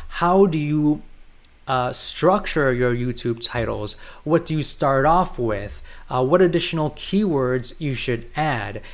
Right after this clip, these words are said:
You find that by using YouTube autocomplete. So just go to the YouTube search, type in your keyword, and see what other phrases show up. And that will be a perfect guide for you that you can follow.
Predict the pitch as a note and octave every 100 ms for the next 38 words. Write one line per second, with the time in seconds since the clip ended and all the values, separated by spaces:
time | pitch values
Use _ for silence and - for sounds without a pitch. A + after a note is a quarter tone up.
0 | - - E3 E3+ - - - - - -
1 | - - G3 A#3+ C3 A2+ A#2+ - A#2+ B2+
2 | C#3 C#3 C3 C3 C3 - C3 - C3 B2
3 | A2+ B2 A#2 A#2 A2+ - C#3 D3+ - D#3+
4 | D3+ C3+ C3 D3 - C#3 C3 - G3 G3
5 | - - - - - - G3 G3 G#3 F#3+
6 | E3+ F3 E3 D#3+ E3+ C#3+ B2+ - E3+ D#3+
7 | G3 G3 - D#3+ D#3 D#3 - - C#3 E3+
8 | D3 B2 A#2 A2+ - - - C3 B2 G#2+
9 | A2 - - - C#3 C3+ D3 E3 D#3+ C#3
10 | C3 - - A3 G3+ A3+ G#3+ - - C3+
11 | C3 C3+ - - G#3 B3 D3 B2 C#3 D3
12 | - - C3 C3 C3 - A#2 A2+ A#2 A#2
13 | G#2+ G2+